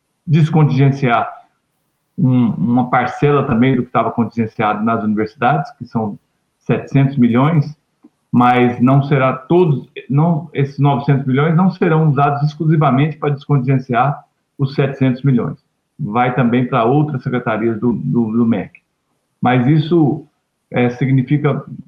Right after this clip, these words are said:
um pequeno fôlego, né? Alguma coisa vai vir, temos que acabar de descontingenciar pra passar pra recomposição do orçamento, que é um crédito novo, né? Já que a lei veio a menor esse ano,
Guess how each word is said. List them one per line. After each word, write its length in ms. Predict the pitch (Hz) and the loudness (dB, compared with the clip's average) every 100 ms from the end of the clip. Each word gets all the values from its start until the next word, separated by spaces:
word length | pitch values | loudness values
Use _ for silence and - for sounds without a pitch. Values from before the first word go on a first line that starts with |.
| _ _ - | _ _ -6
um 80 | |
pequeno 360 | 131 143 165 175 | -4 -2 2 2
fôlego, 420 | - 160 202 170 | 2 2 2 2
né? 220 | 139 165 | 2 2
Alguma 500 | 165 127 120 156 156 | 0 -2 0 2 2
coisa 240 | 139 139 135 | 2 0 0
vai 240 | 120 117 | 0 0
vir, 320 | 113 160 214 - _ _ | 2 2 0 -4 _ _
temos 280 | 160 175 147 | 0 2 2
que 80 | 165 | 0
acabar 360 | 147 127 123 | 0 0 0
de 260 | 117 117 123 | 0 -4 -8
descontingenciar 1000 | - 143 135 135 151 147 180 180 196 - - _ _ | -6 0 0 2 2 2 2 0 0 -6 -18 _ _
pra 100 | 160 | -4
passar 420 | 151 156 - 156 | 0 -2 0 -2
pra 140 | 156 156 | 2 2
recomposição 840 | 151 151 156 160 156 139 151 147 | 2 2 0 2 2 2 2 2
do 60 | 147 | 2
orçamento, 600 | 147 160 131 139 151 - _ _ _ _ _ _ | 0 0 2 2 0 -6 _ _ _ _ _ _
que 120 | 139 | 0
é 60 | 135 | 2
um 100 | 135 | 2
crédito 480 | 135 139 131 - | 2 2 0 0
novo, 400 | 156 151 156 127 | 4 6 4 2
né? 200 | 117 123 117 | 2 0 0
Já 160 | 123 | -4
que 100 | 123 | -2
a 60 | 147 | -2
lei 300 | 117 120 147 | 0 2 2
veio 560 | 127 131 151 151 123 - | 0 2 2 2 0 -4
a 100 | - | 0
menor 540 | 139 147 123 131 139 | 2 4 4 4 2
esse 220 | 120 - 120 | 0 -2 -2
ano, 340 | 127 135 135 | 0 0 -2